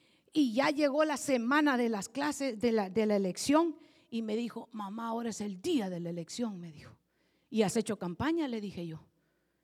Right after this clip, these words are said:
"¿Ya les dijiste que vas a pedir que el recreo sea más prolongado?", le dije yo.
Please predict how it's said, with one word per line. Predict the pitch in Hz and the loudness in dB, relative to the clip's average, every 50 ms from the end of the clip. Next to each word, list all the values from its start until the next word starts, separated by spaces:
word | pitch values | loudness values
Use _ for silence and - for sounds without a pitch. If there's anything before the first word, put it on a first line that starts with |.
| _ _ | _ _
"¿Ya | 190 240 233 | 0 0 2
les | 247 254 254 208 | 2 2 0 -2
dijiste | 220 185 - 302 320 - - 262 233 | -4 -4 0 0 0 0 -2 -4 -6
que | - - 240 202 | -4 -4 -2 0
vas | 202 233 226 269 | 0 0 0 0
a | 247 - | -2 0
pedir | 208 226 247 240 - | 0 0 0 2 2
que | 277 | 2
el | 240 | 2
recreo | 214 208 196 175 - 233 240 262 262 262 226 | 2 2 0 0 0 2 2 4 4 4 4
sea | - 277 247 226 226 | 4 4 4 4 2
más | 220 233 226 220 - - - - - _ _ | 2 2 0 0 0 -4 -8 -12 -16 _ _
prolongado?", | - - 277 214 185 175 165 165 165 214 285 349 392 359 294 214 | 2 4 6 6 6 4 2 0 0 2 4 4 6 4 4 2
le | 190 175 165 | 2 0 -2
dije | 170 160 - 170 156 | -4 -6 -8 -8 -6
yo. | 151 151 151 147 | -6 -6 -8 -10